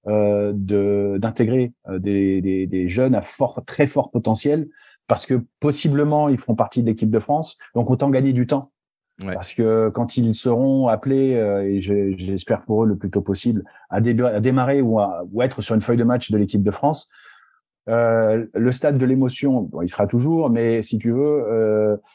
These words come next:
Speaker 1: ils auront un peu plus de, de repères que s'ils arrivaient comme ça de but en blanc, quoi.
Speaker 2: Ouais, ouais, ouais. Euh, les deux derniers noms que j'ai, c'est Julien Delbois et Emilien, euh, Gaëtan. Emilien Gaëtan, euh, comment il s'appelle ?
Speaker 1: Delbuis, Delbuis.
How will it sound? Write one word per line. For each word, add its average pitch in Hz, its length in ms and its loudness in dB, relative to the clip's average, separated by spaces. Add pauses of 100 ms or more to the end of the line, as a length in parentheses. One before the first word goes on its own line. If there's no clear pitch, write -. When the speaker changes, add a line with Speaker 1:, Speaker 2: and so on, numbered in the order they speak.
(320)
Speaker 1:
ils 107 480 0
auront 120 160 2
un 131 60 0
peu 135 120 -2
plus 135 220 -2
de, 117 160 2
de 113 100 2
repères 127 720 -2 (220)
que 113 220 0
s'ils 120 360 -2
arrivaient 117 320 0
comme - 140 0
ça 147 140 -2
de 107 100 2
but - 160 -2
en 104 60 0
blanc, 107 200 0
quoi. - 200 -14 (340)
Speaker 2:
Ouais, 92 240 -10 (140)
ouais, 104 60 -8
ouais. 92 160 -8 (500)
Euh, 156 120 0
les 160 140 4
deux 151 160 2
derniers 139 240 4
noms 139 160 4
que 123 100 -2
j'ai, 120 160 2
c'est 107 160 -4
Julien 101 460 0
Delbois 92 580 0
et 92 140 0
Emilien, 92 500 -4
euh, 85 380 -6
Gaëtan. 92 480 -2
Emilien 120 380 0
Gaëtan, 113 360 -2
euh, 107 140 0
comment 131 160 -4
il 123 120 2
s'appelle ? 123 160 2
Speaker 1:
Delbuis, 165 440 -2
Delbuis. 113 440 2